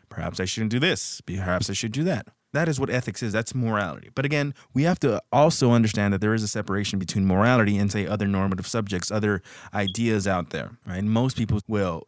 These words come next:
incorporate ethics with the law. Whatever is right means it's legal. Well, not necessarily, right? Jaywalking, for example, illegal.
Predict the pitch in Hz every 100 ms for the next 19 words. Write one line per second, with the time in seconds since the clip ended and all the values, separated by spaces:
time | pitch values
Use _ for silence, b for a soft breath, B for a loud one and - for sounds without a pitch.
0 | - 113 95 117 107 104 95 - - 113
1 | - 90 - 95 - 101 107 87 - -
2 | 95 127 147 131 113 120 127 104 - -
3 | - 104 104 98 92 - 107 151 190 104
4 | - 175 185 175 - 196 113 - 85 104
5 | 156 117 92 - 85 98 92 95 92 107
6 | 139 127 139 160 117 -